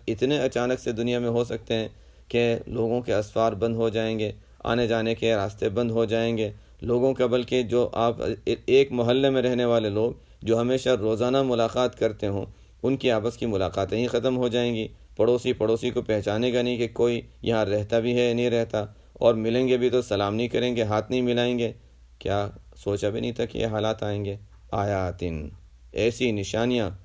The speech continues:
ایسی عجیب عجیب نشانیاں وجود میں آئیں گی اور لگاتار آتی رہیں گی۔ ہم سمجھتے ہیں ایک نشانی ختم ہو گئی تو بس ختم ہو گئی۔ آپ صلی اللہ علیہ وسلم فرماتے ہیں، "تتابعوا"، لگاتار آتی رہیں گی۔ جس طرح پرانا کوئی ہار ہو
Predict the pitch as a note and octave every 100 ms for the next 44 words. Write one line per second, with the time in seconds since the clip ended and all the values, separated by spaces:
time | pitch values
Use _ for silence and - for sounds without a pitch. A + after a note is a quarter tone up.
0 | - - G#2+ - C3+ A#2 A#2+ A#2 A2 A2
1 | G#2 G2+ G#2+ A#2 A2+ G#2+ A2 G#2 G#2+ A2
2 | A#2 A#2+ C#3+ D3+ - - - B2 A2+ A#2+
3 | A2 B2+ - D3+ C#3+ C3+ A#2+ G2 F2 E2
4 | D#2 - - - G2 G2 G2+ G#2 A#2 A#2+
5 | A2+ A2 A2 A2 G2+ B2 A#2 A2 A#2+ A#2
6 | A2 - A2+ C3 A#2 A2 G2+ F2+ - -
7 | - - G2+ G2+ G2+ G#2+ G#2+ G2 F#2+ F#2
8 | F#2 G2 F#2+ F2+ F#2 F#2+ A#2 G#2+ G#2 A#2
9 | G2+ E2+ D#2+ D#2 - - - - - A2
10 | A2+ A#2 C3 C3+ A#2 B2 B2+ A#2 A#2+ B2+
11 | C3+ D3 - - - F2 A2+ - A#2 A2
12 | A2 - - - - G#2+ A2 A2+ A2 G2+
13 | G2+ - - - G#2+ F2 G#2 A#2+ A2 G2
14 | F#2